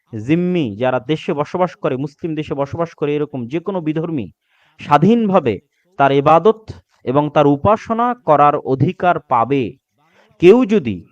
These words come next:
কোনো মুসলিম রাষ্ট্রে বসবাসরত কোনো চুক্তিবদ্ধ কোনো জিম্মি অমুসলিমকে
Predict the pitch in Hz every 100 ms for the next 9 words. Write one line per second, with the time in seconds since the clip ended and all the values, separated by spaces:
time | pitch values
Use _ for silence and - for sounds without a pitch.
0 | _ _ _ _ 160 214 233 220 - 233
1 | 214 185 - 196 156 156 175 175 - 165
2 | 160 156 147 - 196 196 156 160 - 127
3 | 113 - _ _ _ _ _ _ 160 156
4 | 147 123 190 196 180 127 - 147 175 220
5 | - - 254 214 127 92